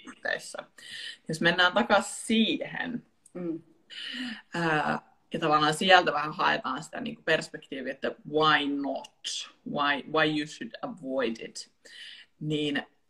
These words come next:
Speaker 1: sä oot ollut fifty fifty suhteessa ja siihen mukana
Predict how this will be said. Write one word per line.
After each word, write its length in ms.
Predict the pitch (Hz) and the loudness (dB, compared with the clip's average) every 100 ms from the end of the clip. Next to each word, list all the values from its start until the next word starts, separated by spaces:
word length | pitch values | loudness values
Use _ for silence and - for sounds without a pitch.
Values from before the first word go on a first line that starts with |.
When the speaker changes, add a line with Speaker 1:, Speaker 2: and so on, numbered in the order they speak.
| _ | _
Speaker 1:
sä 80 | 214 | 0
oot 120 | 214 | 2
ollut 200 | 220 208 | 2 0
fifty 320 | 247 247 - 185 | 0 0 0 -6
fifty 320 | 160 160 151 | -6 -4 -4
suhteessa 760 | 151 156 - 127 160 - 127 | -2 -4 0 0 0 -2 -4
ja 120 | 127 156 | -2 -4
siihen 480 | - 160 - 151 - _ _ _ _ _ _ _ _ _ - - | 0 2 2 0 -2 _ _ _ _ _ _ _ _ _ -20 -10
mukana 640 | 160 165 160 147 139 - | -4 0 2 2 2 -4